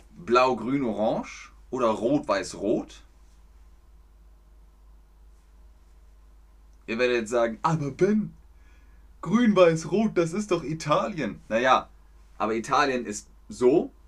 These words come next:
also hochkant, und Mexiko ist breit. Oder? Nein. Grün, weiß, rot. Die mexikanische Flagge besteht aus drei Farben. Grün, weiß, rot und in der Mitte ist der Adler, der die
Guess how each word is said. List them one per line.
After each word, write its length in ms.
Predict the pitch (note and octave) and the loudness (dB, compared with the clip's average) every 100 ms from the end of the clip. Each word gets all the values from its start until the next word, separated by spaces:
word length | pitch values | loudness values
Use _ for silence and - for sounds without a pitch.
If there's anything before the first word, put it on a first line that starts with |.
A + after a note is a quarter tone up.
| - - - | -20 -20 -10
also 240 | G2+ G2+ | -4 -4
hochkant, 600 | G#2 D#3 D#3+ F3+ G3+ A3+ - - - - - | -2 -4 -4 -4 -4 -8 -12 -20 -20 -20 -10
und 180 | A#2+ C3 | -6 -4
Mexiko 580 | D#3+ D#3+ C3+ C#3 B2 G#2 | -4 -6 -6 0 0 0
ist 380 | G2+ - - | -6 -12 -12
breit. 400 | - D#3 - - - _ - - - - - - - - | -4 -4 -4 -14 -20 _ -20 -20 -20 -20 -20 -20 -20 -10
Oder? 320 | G#2+ G#3+ C#4 - - - - - - - - - | -2 -2 -2 -12 -20 -20 -20 -20 -20 -20 -20 -16
Nein. 420 | - D#2 F2+ E2 - - - - - - | -12 -8 -8 -10 -16 -20 -20 -20 -20 -8
Grün, 460 | C3 F3+ G#3 G3+ - - | 0 2 2 0 -6 -18
weiß, 580 | F2 A2 A2+ F#2 - - - | -4 0 0 -2 -8 -16 -20
rot. 560 | F2+ E2+ A#2 A2+ - - - G#2 | -12 0 2 2 -2 -20 -20 -8
Die 60 | |
mexikanische 580 | G#2 A2 A2+ B2+ E3+ C#3 | -8 -6 -4 -4 -4 -4
Flagge 240 | B2+ C3 | -2 -2
besteht 240 | B2 A#2 G#2 | -4 -8 -6
aus 160 | G2 | -6
drei 240 | - G#2 A2 | -6 -4 -4
Farben. 380 | - F2+ D#2+ F2+ | -2 -4 -4 -6
Grün, 280 | B2 D3+ | -4 -2
weiß, 280 | A#2 F2+ - | 0 -2 -4
rot 420 | A#2+ F#3 A3 - - - - | 0 2 2 -4 -20 -20 -10
und 160 | A2 | -8
in 80 | A2 | -4
der 100 | A2 | -2
Mitte 220 | B2 C3+ | -2 -4
ist 160 | A2 - | -8 -4
der 160 | G#2 - | -4 2
Adler, 460 | B2+ A#2+ A#2+ G#2+ | 2 2 0 -2
der 200 | G#2+ G#2 | -2 -4
die 280 | G2+ G#2 | -2 -6